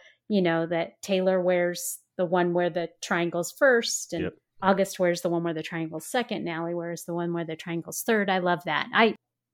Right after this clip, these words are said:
Speaker 1: I have three girls, and so that's another thing Garth and I share. So
Speaker 2: Yeah.
Speaker 1: I need to get them something similar to that. I love those. They're beautiful.
Speaker 2: Yeah, going back to where you're saying how the nannies say the word both or both or whatever.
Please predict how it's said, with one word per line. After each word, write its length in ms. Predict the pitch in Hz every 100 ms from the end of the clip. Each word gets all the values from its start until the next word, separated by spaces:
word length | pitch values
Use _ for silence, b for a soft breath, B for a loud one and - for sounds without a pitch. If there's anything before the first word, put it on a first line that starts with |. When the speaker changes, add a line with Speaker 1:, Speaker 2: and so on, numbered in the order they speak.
| _ _ -
Speaker 1:
I 120 | 226
have 160 | 214 214
three 180 | 208
girls, 540 | 180 196 175 160 170 190
and 180 | 175 165
so 240 | - 165
that's 200 | 240 294
another 280 | 339 339 254
thing 220 | 196 170
Garth 240 | 170 170
and 120 | 185 170
I 120 | 170
share. 360 | - 156 156 - _ _ -
So 320 | 95 - 156 156
Speaker 2:
Yeah. 100 | 208
Speaker 1:
I 40 |
need 180 | 240 226
to 40 | 190
get 160 | 196
them 160 | 190 180
something 360 | 196 170 175
similar 440 | 165 180 160 160 160
to 100 | - -
that. 180 | 160 175
I 80 |
love 320 | 185 170 160 160
those. 240 | - -
They're 140 | 180 175
beautiful. 500 | - - - - 208 _ _ _ _ _ _ _ _ _ -
Speaker 2:
Yeah, 300 | 135 147 113
going 240 | 139 135
back 200 | 135 135
to 200 | 135 107
where 160 | 107 113
you're 180 | 113 101
saying 240 | 131 117
how 100 | 120
the 100 | 107
nannies 400 | 101 107 113 104
say 180 | - 104
the 100 | 101
word 280 | 101 92 87
both 340 | 101 107 -
or 80 | 87
both 420 | 82 92 101 -
or 100 | 95
whatever. 480 | 82 98 101 110